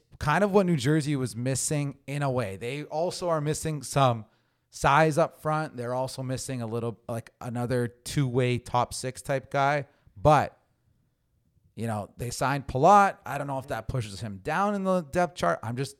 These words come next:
taking a risk here. I think he's ready to go. I think he's ready to play in the league. And if he does, I don't see how he doesn't get at least twenty goals, maybe even thirty goals.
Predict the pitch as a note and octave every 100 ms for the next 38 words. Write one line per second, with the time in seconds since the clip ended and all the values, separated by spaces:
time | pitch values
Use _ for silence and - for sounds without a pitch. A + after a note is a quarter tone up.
0 | - D3+ D#3+ D#3 C3 C#3 - C#3+ C#3+ C#3
1 | - _ _ - G#2+ D#3+ D#3+ - D3+ B2
2 | C#3+ C#3+ C3 B2 B2+ B2+ - A2 A2+ B2+
3 | G#2 A2+ A2+ A2+ A#2+ A2+ A2+ A2 A2 B2
4 | C3+ B2+ _ _ _ _ _ _ _ _
5 | _ _ A2+ A#2+ A#2+ D3 D#3 D#3 D3+ -
6 | B2+ C#3+ C3 D3 C3 C3 C3 A#2+ A#2+ A#2+
7 | G#2 A2 C#3+ D3 - C#3 C3+ B2+ C3 G#2+
8 | A#2+ A2+ G#2+ G2 F#2 D#2+ B1+ G1+ - -